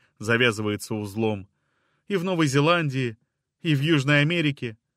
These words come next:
Единственный континент, где всё ещё много по-настоящему крупных животных, это Африка, но и там большинство из них в зоне риска». «Бип?»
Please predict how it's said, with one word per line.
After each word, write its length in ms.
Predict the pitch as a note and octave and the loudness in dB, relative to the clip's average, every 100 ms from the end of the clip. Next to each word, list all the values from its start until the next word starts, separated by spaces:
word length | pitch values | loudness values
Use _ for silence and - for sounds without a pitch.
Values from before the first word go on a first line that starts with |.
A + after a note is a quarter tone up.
| _ _ _ _ _ _ | _ _ _ _ _ _
Единственный 720 | A#2+ D3 G#3+ G3 - F3 E3 | -2 -2 0 -4 -4 -2 -2
континент, 600 | C#3 D3 C3+ D#3 F#3+ F#3+ | 0 0 0 -2 -4 -6
где 280 | A#2 A#2+ D3+ | -6 -2 -2
всё 240 | C3 - F3+ | -2 -2 -2
ещё 320 | C#3 - D3 | -2 -4 -2
много 400 | C3+ F3 E3+ B2 | -2 -2 -2 -2
по-настоящему 800 | B2 B2 - D#3+ E3 - C3 A2+ | -2 -4 -2 -2 -2 -4 -4 -2
крупных 400 | E3 C#3+ C#3 G#2+ | -4 -2 -4 -2
животных, 540 | D#3 G#3 - C#3+ - _ _ _ _ | 0 0 0 -6 -8 _ _ _ _
это 320 | - F#3+ G3+ E3+ | -10 0 4 4
Африка, 440 | - A2 A2 G2+ _ _ _ _ | 0 -8 -6 -8 _ _ _ _
но 140 | G#3+ F3 | -6 -2
и 100 | A#2+ | 0
там 320 | - E3 A#2+ | 0 0 0
большинство 580 | A2+ - B2 - D#3 C3+ | -2 -4 -6 -6 -2 0
из 200 | A2 G#2 | 0 -2
них 200 | C#3 G#2 | -4 -4
в 60 | |
зоне 340 | G#2 C3+ B2 B2 | -2 0 0 -2
риска». 400 | A#2+ - A2+ G2+ _ _ _ _ _ | -4 -6 -10 -12 _ _ _ _ _
«Бип?» 640 | G#2 G2 A2+ F#3+ A3+ A3 | -18 -6 -2 0 -2 -6